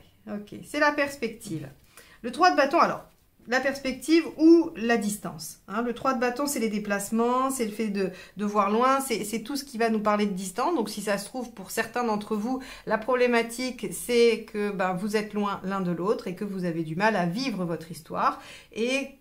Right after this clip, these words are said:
que le partenaire, même s'il semble, voilà, positif et tout ça, ne montre peut-être pas assez de, euh,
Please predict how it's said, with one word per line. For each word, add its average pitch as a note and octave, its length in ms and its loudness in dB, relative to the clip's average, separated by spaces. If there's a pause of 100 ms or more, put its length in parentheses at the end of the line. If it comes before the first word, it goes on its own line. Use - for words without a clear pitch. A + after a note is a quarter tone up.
(180)
que A#3 340 0
le G3+ 220 -2
partenaire, G3+ 760 -2
même G3+ 200 -2
s'il G3 280 -6
semble, G3+ 600 2
voilà, E3 480 0
positif F#3 580 -6
et E3 80 -4
tout - 120 -12
ça, A#3+ 260 0 (280)
ne G3+ 140 0
montre A3+ 320 0
peut-être F#3 480 -6
pas F3+ 260 2
assez C4+ 560 -2 (300)
de, F#3+ 640 -4
euh, F3 340 -2